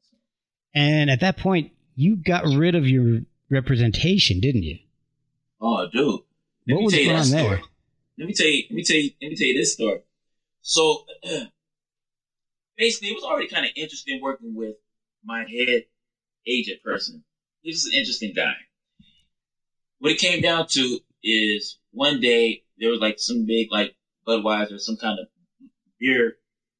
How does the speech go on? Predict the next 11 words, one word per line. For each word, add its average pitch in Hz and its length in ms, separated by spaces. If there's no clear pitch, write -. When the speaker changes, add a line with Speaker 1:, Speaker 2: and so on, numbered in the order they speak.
Speaker 1:
audition 110 460
they 110 60
wanted 104 180
me 98 140
to - 60
do, 110 200
some 117 200
international. 107 600
I - 40
was 139 120
like, 135 180